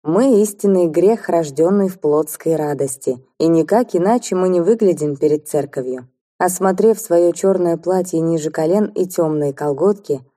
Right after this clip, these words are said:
грустно усмехаюсь на это одеяние, натягивая сапоги. Почему мы грешны? Потому что женщины. Хотя у женщин тут больше власти, чем у мужчин. Нас больше. В совете из десяти людей — семь женщин,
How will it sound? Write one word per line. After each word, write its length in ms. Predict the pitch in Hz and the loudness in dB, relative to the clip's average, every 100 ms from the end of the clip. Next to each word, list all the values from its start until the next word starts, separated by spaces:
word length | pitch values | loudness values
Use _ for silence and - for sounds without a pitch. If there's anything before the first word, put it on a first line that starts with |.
| - | -6
грустно 500 | 202 240 277 269 202 | 0 2 2 0 0
усмехаюсь 680 | 185 180 170 226 220 185 | 0 -2 -2 2 2 0
на 180 | 180 170 | -2 -2
это 160 | 165 170 | 0 0
одеяние, 720 | 160 156 185 208 196 170 151 151 | 0 2 2 2 2 0 -2 -4
натягивая 720 | 180 180 170 156 151 151 147 | -6 -4 -2 -2 -2 -2 -4
сапоги. 580 | - 143 156 139 135 123 _ | -4 -4 -4 -4 -6 -8 _
Почему 480 | - 160 - 151 151 | -2 -2 0 0 2
мы 160 | 202 226 | 2 2
грешны? 600 | 196 208 - 190 180 180 _ _ | 2 0 0 -2 -2 -8 _ _
Потому 420 | 156 160 147 160 | -2 0 0 0
что 240 | 226 - 185 | -2 0 -2
женщины. 640 | 147 147 143 - 131 127 _ _ - | 0 -2 -4 -6 -8 -10 _ _ 0
Хотя 380 | 170 165 262 | 0 4 4
у 100 | 254 | 4
женщин 460 | 180 226 240 - 208 | 4 4 2 2 0
тут 180 | 190 170 | 0 0
больше 380 | 160 233 - 165 | 2 2 0 -2
власти, 460 | 151 202 226 - | 2 2 0 -4
чем 260 | 147 156 170 | -4 -2 -2
у 40 | |
мужчин. 600 | 175 180 - 175 135 127 _ _ | -2 -4 -4 -4 -6 -8 _ _
Нас 320 | 180 254 277 | 0 2 2
больше. 560 | 175 175 190 - 151 143 _ _ | 2 2 2 -2 -10 -12 _ _
В 60 | - | -4
совете 540 | - 160 180 214 175 | 2 4 4 2 2
из 80 | 170 | 0
десяти 440 | 147 170 175 156 156 | 0 -2 -2 -2 -2
людей — 560 | 147 139 170 226 214 _ _ | -2 0 2 2 -2 _ _
семь 380 | - 156 175 | -4 0 0
женщин, 580 | 214 165 151 143 - 139 | 0 -2 -4 -4 -6 -8